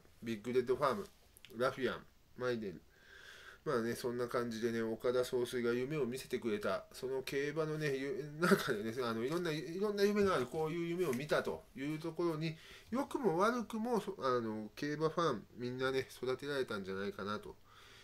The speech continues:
いうふうに思っております。まあ、あの、ついにね、日本ダービーには届かずに終わってしまったという岡田総帥の、まあ、馬主として日本に戻ってきて、アメリカから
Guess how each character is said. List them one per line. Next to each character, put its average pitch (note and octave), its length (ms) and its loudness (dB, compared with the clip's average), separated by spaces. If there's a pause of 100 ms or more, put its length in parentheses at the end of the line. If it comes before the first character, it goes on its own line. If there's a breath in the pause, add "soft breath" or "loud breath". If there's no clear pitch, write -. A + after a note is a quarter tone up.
(200 loud breath)
い A#2+ 40 -4
う A2+ 160 0
ふ B2+ 140 -6
う A#2+ 80 0
に G2+ 100 -2
思 F#2+ 240 -4
っ G#2+ 40 -8
て F#2+ 160 -6
お E2+ 100 -4
り F2+ 120 -8
ま G2+ 140 -2
す。 - 220 -10 (1300 loud breath)
ま D3+ 80 0
あ、 - 20 2 (240)
あ - 20 -4
の、 F#2 340 -6 (880)
つ D3+ 180 -4
い C#3 60 -2
に G#2 160 -2
ね、 A2 140 -2
日 G#2+ 100 -4
本 B2 260 -2
ダ C3 220 2
ー - 20 4
ビ A2+ 160 0
ー - 20 -4
に G2+ 80 -4
は F#2+ 100 -2
届 A#2 280 -4
か C#3 100 2
ず A2+ 120 -4
に G2 60 -4
終 F#2+ 120 -2
わ G#2 80 -2
っ G#2 60 -8
て A#2 100 -8
し B2 140 -6
ま B2 100 -2
っ B2+ 80 -6
た D3 120 -2
と F#2+ 240 -2 (360)
い A#2 260 2
う A2 80 0
岡 B2+ 220 0
田 B2+ 160 2
総 B2 280 2
帥 B2+ 320 -6
の、 D3 180 -4
ま B2+ 120 0
あ、 - 40 0
馬 A2 220 0
主 A#2+ 220 -2
と C3+ 140 0
し - 80 -8
て B2+ 320 6
日 B2+ 80 -4
本 C3 200 0
に A#2+ 80 -4
戻 A#2 240 0
っ - 20 -2
て B2+ 220 -4
き - 100 -14
て、 D#3 300 2 (440 loud breath)
ア G#2+ 40 -6
メ A#2 160 -2
リ A#2 100 -2
カ A2+ 140 0
か A#2+ 140 0
ら A#2 240 0